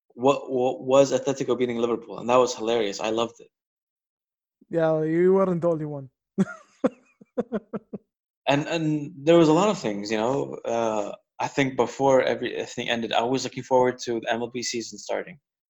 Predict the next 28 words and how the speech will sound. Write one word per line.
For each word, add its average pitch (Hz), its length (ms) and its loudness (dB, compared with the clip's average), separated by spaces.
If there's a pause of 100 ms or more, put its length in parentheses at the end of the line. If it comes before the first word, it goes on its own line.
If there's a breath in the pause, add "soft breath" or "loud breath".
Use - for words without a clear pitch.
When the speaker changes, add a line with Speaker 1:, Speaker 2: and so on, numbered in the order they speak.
(460)
Speaker 1:
I 110 100 0
was 120 180 0
looking 117 240 -12
forward 117 520 -2
to, 110 760 -2 (240)
you 110 80 -12
know, 104 400 -6 (100)
watching 120 360 -2
Bruno 120 240 -4
Fernandes 113 500 -4
more. 113 320 -2
We 123 160 0
beat 131 220 -2
Man 117 240 -2
City 123 240 -4
in 110 80 -6
the 107 80 -4
derby. 107 420 0 (540 soft breath)
Oh, 120 320 4
that 113 80 6
was 110 160 4
a 107 40 -2
good 110 160 -2
feeling, 101 380 -8
you 92 80 -12
know. 120 160 -8 (1400)
Um, 104 520 -2 (600)
Speaker 2:
Uh, 262 220 -10